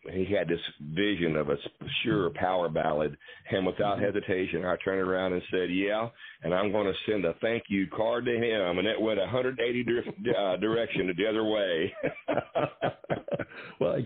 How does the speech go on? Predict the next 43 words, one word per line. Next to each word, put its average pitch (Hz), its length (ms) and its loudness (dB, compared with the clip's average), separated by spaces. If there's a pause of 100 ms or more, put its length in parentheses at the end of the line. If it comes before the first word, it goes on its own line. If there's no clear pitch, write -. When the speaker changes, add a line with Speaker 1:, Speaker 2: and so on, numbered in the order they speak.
Speaker 2:
can't 131 300 0
wait 139 240 0
to 131 220 0
share 127 200 0
it, 120 100 -2
and 117 120 0
I'm 113 160 -2
glad 165 280 0
to 139 60 -2
know 123 200 0
it's 117 140 -4
on 123 180 -2
the 107 80 -4
new 117 340 -4
album. 127 420 0 (320)
Love 113 380 0
to 127 120 0
hear 127 220 2
your 120 120 2
music, 123 360 0
love 113 200 0
to 117 60 -6
hear 110 140 -2
the 107 120 -2
new 113 200 0
music, 113 400 0
and 101 80 -4
if 95 140 -6
that 104 240 -4
sounds 92 260 -6
like 92 140 -6
a 92 80 -6 (100)
subtle 87 320 -4
hint, 104 200 -2
it 98 120 -2
is, 90 200 -2 (100)
but 98 160 -2 (420)
I 104 60 -6
wanted 113 300 -2
you 104 100 -2
to 104 100 -4
tell 110 260 0
us 101 80 -4